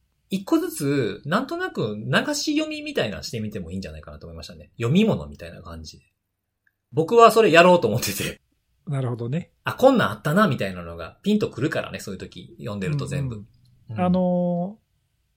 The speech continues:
Speaker 2: ー、先-、先週のさ、
Speaker 1: はい。
Speaker 2: <laughs> あの、し-、資格試験の勉強の話じゃないけど、
Speaker 1: はいはい。
Speaker 2: ある視点でね、体系立ててものを見るっていうことは、まあ、割と大事で、
Speaker 1: うん。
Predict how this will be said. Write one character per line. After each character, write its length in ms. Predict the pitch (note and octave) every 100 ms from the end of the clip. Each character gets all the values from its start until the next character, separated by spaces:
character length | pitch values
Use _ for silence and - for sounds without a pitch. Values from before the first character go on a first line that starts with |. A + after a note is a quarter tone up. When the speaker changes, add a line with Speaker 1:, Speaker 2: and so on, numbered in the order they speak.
| _ -
Speaker 2:
ー、 120 | F3
先-、 520 | G3+ G#3 A3 A3+ A#3
先 220 | F3 G3+ G3
週 140 | G#3+
の 100 | G3
さ、 340 | F#3+ C#3 F#2+ _ _ _ _ _
Speaker 1:
は 140 | - C3
い。 40 | -
Speaker 2:
<laughs> 80 | -
あ 40 | D#3+
の、 160 | C#3+
し-、 120 | - - -
資 100 | -
格 300 | F#3+ G#3+ G3+
試 120 | -
験 180 | F#3+ D#3
の 420 | A#2+ A#2 A2 A2+ -
勉 240 | B2 D3
強 140 | C#3+ E3+
の 100 | D3+
話 220 | D3+ C#3
じ 80 | C#3+
ゃ 40 |
な 80 | A#2
い 60 | B2
け 80 |
ど、 340 | G#2+ A2 G2+ F#2 _ _
Speaker 1:
は 120 | - A3+
い 60 |
は 140 | E3 G2+
い。 160 | - _ _ _ _ _ _ _ _
Speaker 2:
あ 100 | A#3
る 120 | C4 F3+
視 100 | -
点 180 | C#3+
で 100 | C3+
ね、 100 | C#3+
体 260 | E3 G3 B3
系 200 | C4 B3+
立 140 | B3+
て 100 | B3+
て 100 | F#3
も 160 | D#3 D3+
の 160 | E3 E3+
を 60 |
見 140 | D3 C#3+
る 100 | C3
っ 40 |
て 260 | - - B2+
い 80 |
う 40 | A#2+
こ 100 | C3+
と 120 | B2+
は、 100 | A#2+
ま 120 | F3
あ、 20 |
割 160 | D3+ F3
と 80 | G3
大 220 | F#3+ F#3
事 100 | E3
で、 440 | B2+ B2 G#2+ F#2+ _ _ -
Speaker 1:
う 80 | C#3
ん。 200 | A2